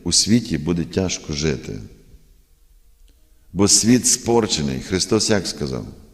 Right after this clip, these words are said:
«Ви не від світу цього, бо я вас викупив від цього світу. Але не бійтеся, я переміг світ».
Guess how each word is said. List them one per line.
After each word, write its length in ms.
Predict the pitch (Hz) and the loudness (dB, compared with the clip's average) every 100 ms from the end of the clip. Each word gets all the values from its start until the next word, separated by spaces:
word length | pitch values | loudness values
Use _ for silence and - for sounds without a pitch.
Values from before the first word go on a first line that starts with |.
| _ - - - - - - - - - - _ - _ _ _ _ _ _ _ - | _ -20 -20 -20 -20 -20 -20 -20 -20 -20 -20 _ -20 _ _ _ _ _ _ _ -6
«Ви 220 | 85 107 | 2 4
не 140 | 110 | 6
від 180 | 104 98 | 4 2
світу 440 | - 101 110 - 76 | 2 2 2 2 -6
цього, 360 | - 58 62 - - - | -6 -8 -10 -14 -18 -6
бо 120 | 90 | -2
я 280 | 98 113 110 | 2 4 4
вас 280 | 87 76 82 | 2 0 0
викупив 460 | 87 - 71 73 | -2 -2 -4 -2
від 140 | 71 69 | -4 -4
цього 260 | - 71 | -4 -4
світу. 420 | 65 - 58 - - - _ _ _ _ _ _ - | -4 -8 -12 -14 -20 -20 _ _ _ _ _ _ -12
Але 520 | - 98 113 107 87 - - | -4 2 4 4 0 -14 -10
не 220 | 87 98 | -2 0
бійтеся, 680 | 92 80 78 - 64 - 53 | 0 -2 -4 -6 -10 -8 -8
я 480 | - 85 87 101 110 101 | -4 0 2 0 -4 -4
переміг 440 | 87 80 73 62 | -2 0 -2 -4
світ». 280 | - 62 | -10 -10